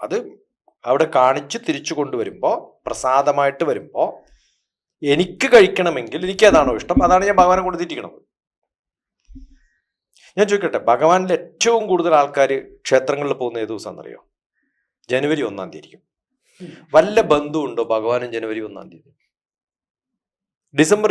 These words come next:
Speaker 1: ഇരുപത്തഞ്ചാം തീയതി ആൾക്കാര് പോകും. കാരണം എന്നാണോ ഹോളിഡേ, ഞായറാഴ്ചയും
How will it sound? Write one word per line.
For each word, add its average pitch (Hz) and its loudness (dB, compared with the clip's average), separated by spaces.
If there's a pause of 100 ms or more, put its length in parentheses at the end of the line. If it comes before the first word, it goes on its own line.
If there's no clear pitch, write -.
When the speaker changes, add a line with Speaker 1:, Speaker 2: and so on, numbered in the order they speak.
Speaker 1:
ഇരുപത്തഞ്ചാം 143 -4
തീയതി 202 -4
ആൾക്കാര് 110 0
പോകും. 76 -20 (120)
കാരണം 110 -8
എന്നാണോ 127 -2
ഹോളിഡേ, 185 0 (500)
ഞായറാഴ്ചയും 143 6